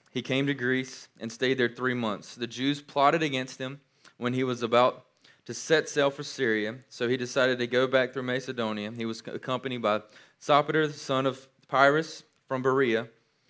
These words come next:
Aristarchus and Secundus from Thessalonica, Gaius from Derbe, Timothy, which we know a lot about, um, Tychicus and Trophimus from the province of Asia. Um, the first three we don't really know a lot about. Um, two of 'em, y-,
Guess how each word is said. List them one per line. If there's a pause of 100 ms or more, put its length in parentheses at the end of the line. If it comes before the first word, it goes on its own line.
(300)
Aristarchus
and
Secundus
from
Thessalonica, (200)
Gaius
from
Derbe, (100)
Timothy, (160)
which
we
know
a
lot
about, (360)
um,
Tychicus
and
Trophimus
from
the
province
of
Asia. (540)
Um, (640)
the
first
three
we
don't
really
know
a
lot
about.
Um,
two
of
'em,
y-,